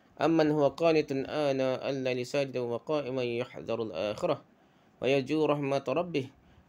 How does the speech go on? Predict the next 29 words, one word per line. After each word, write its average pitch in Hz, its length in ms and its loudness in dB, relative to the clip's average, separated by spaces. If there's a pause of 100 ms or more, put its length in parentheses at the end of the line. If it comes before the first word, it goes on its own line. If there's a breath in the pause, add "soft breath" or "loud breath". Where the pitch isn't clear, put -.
قُلْ 139 160 0
هَلْ 139 160 0
يَسْتَوِي 131 400 0
الَّذِينَ 127 400 -2
يَعْلَمُونَ 120 520 -2
وَالَّذِينَ 120 440 -2
لَا 113 160 -2
يَعْلَمُونَ 117 720 -4
إِنَّمَا 117 400 -4
يَتَذَكَّرُ 117 480 -6
أُولُو 104 320 -6
الْأَلْبَابِ. 101 480 -2 (880 soft breath)
Apakah 214 320 2
kamu 202 240 6
orang-orang 185 480 6
musyrik 180 320 2
yang 156 160 -2
lebih 156 160 0
beruntung 139 480 -4
ataukah 147 560 -4
orang-orang 135 400 0
beribadah 127 560 -2 (160)
pada 117 160 -4
waktu 113 240 -6
malam 120 480 -2
dengan 123 240 -4
sujud 131 320 -6
dan 110 160 -6
berdiri? 104 560 -6